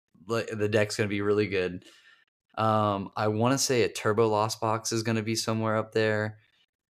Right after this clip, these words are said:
A Mew V Max is unfortunately gonna be somewhere up there.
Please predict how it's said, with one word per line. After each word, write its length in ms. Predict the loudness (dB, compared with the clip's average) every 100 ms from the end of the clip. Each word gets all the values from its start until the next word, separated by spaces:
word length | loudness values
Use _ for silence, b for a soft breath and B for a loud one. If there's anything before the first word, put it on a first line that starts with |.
| _ -10
A 60 |
Mew 260 | -4 -2 0
V 160 | 2 2
Max 560 | 2 0 -2 -4 -2
is 320 | -2 0 -2
unfortunately 500 | -4 0 0 0 -2
gonna 160 | -4 -4
be 80 | -4
somewhere 380 | -2 -2 0 -2
up 140 | -2
there. 380 | -4 -2 -4